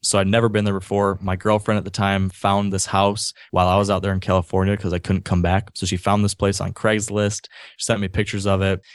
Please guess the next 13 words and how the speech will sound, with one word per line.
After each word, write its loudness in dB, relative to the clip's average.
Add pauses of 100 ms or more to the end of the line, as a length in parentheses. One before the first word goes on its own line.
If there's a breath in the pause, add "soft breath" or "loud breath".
Um, -2
it -2
was -2
kind 0
of -2
outside 0
the -4
city, 0
um, 0
in 0 (320)
the -2
rural 4
area, 4